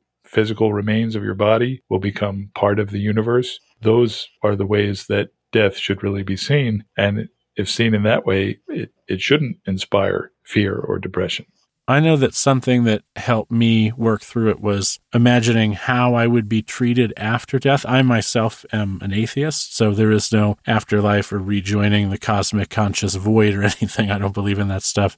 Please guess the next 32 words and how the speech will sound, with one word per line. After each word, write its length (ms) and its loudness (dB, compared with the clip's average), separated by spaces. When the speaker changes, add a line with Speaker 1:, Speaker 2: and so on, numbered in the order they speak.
Speaker 2:
Uh, 200 2
but 260 0
I 140 -2
found 400 0
a 40 -2
company, 580 -4
uh, 240 -2
I 80 -4
can't 160 0
remember 160 2
the 80 -2
name 200 2
of 140 -2
it, 140 -10
but 140 -2
essentially 680 2
you 680 4
are 500 2
cremated 500 4
and 160 -2
put 140 0
into 300 0
an 120 0
urn, 460 2
which 180 -6
is 120 -4
buried 420 2
and 140 -2
grows 300 2
into 280 0
a 60 -2
tree. 480 -2